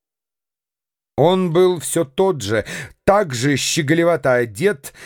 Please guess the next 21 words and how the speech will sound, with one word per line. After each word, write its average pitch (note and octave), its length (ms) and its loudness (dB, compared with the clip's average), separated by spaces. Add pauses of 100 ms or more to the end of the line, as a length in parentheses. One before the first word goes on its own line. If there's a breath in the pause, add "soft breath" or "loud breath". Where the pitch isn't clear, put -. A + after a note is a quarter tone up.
(160 loud breath)
так G3+ 300 2
же D3 440 2
выставлял C#3 720 0
грудь B2+ 360 -2
вперед, D3 680 0 (220 loud breath)
так F3+ 240 2
же C3+ 140 0
глупо D#3+ 380 0
смотрел A#2+ 600 0
в G2 80 -8
глаза, G2+ 640 2
так D3+ 320 0
же A2+ 180 -4
воображал, A2+ 720 0
что - 320 -6
хитрит, F#3+ 640 0 (220 loud breath)
и D3 120 2
был C3+ 400 2
очень C#3+ 600 -2
доволен A2+ 540 0
собой. F#2+ 600 -4